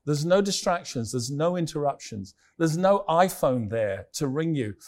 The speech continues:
Th-, th-, there's nothing popping up on your screen demanding your attention.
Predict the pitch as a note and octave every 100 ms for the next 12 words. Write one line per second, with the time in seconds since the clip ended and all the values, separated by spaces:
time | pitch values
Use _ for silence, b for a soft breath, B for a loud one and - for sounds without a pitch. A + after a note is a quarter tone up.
0 | B B D#3+ F#3+ E3+ F#3+ D#3+ D3+ E3+ F#3+
1 | G3+ G#3+ F#3 - G3 F#3+ F3 E3+ E3 E3+
2 | D3+ D3 - D#3 E3 D#3+ C3 B2 C3 D#3
3 | D#3 D3 C3 B2 A#2+ D#3 D3+ - A2